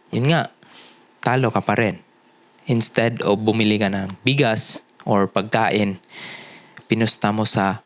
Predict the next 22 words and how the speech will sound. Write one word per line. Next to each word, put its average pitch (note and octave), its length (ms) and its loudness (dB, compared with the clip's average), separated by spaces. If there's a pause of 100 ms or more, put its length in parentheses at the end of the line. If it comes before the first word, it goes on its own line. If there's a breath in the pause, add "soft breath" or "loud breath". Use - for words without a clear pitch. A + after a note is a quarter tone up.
(260)
scatter. G2 640 -2
Kasi F#2+ 400 0 (240)
you're C3 320 2
hoping D#3+ 640 0 (480)
na C#3 400 0 (1700 loud breath)
lalago B2+ 480 2
pa A#2+ 240 -2 (160)
or B2 240 2
mag-grow. B2 640 0 (480)
Pero F3 160 -2
at F3+ 160 0
the - 160 0
end C3 240 0
of B2 80 -4
the B2 160 0
day, A2+ 400 2 (480 loud breath)
yun A2 240 0
nga, - 160 0 (1000)
talo G#2 320 0
ka F#2 80 0
pa F#2+ 160 0
rin. F#2 240 -4